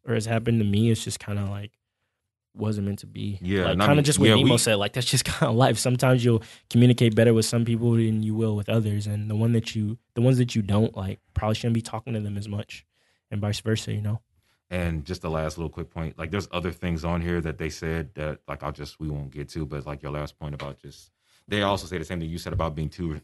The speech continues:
Speaker 2: strategic about responses.
Speaker 1: Mm-hmm.
Speaker 2: And, like, this is, again, down to communication. The, the overarching, the overarching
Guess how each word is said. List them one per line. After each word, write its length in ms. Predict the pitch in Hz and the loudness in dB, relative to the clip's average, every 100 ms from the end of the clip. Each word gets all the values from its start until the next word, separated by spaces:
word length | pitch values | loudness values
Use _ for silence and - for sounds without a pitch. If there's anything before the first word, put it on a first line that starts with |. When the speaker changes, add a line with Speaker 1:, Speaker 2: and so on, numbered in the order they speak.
| _ | _
Speaker 2:
strategic 600 | - - - 78 92 82 80 | -20 -14 -12 -12 -12 -12 -12
about 280 | 82 78 | -10 -12
responses. 680 | - - 80 90 87 101 - _ _ | -14 -14 -8 -8 -8 -14 -16 _ _
Speaker 1:
Mm-hmm. 260 | 101 104 107 101 _ | -2 2 2 0 _
Speaker 2:
And, 300 | 80 78 76 - | -10 -8 -8 -10
like, 220 | 78 76 - - | -10 -10 -12 -12
this 180 | 87 | -10
is, 240 | 87 76 - _ | -8 -10 -14 _
again, 340 | 80 78 82 69 | -12 -8 -10 -8
down 180 | 82 82 | -10 -10
to 120 | 80 | -12
communication. 500 | 78 90 80 85 76 | -16 -16 -12 -12 -12
The, 200 | 80 80 - | -12 -12 -16
the 80 | - | -6
overarching, 520 | 127 143 123 104 78 - | -2 0 0 -2 -10 -10
the 60 | 90 | -4
overarching 420 | 131 123 101 | -4 -4 -6